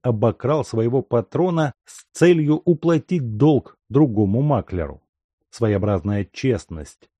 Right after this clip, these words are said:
ужас немедленного взыскания и, без сомнения, надежда утаить воровство,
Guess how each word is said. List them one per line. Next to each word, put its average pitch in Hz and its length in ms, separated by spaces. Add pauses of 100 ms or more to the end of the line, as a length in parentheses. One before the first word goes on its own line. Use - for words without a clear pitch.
ужас 143 420
немедленного 123 680
взыскания 135 840
и, 160 200
без 139 200
сомнения, 135 640
надежда 117 720
утаить 123 580
воровство, 85 720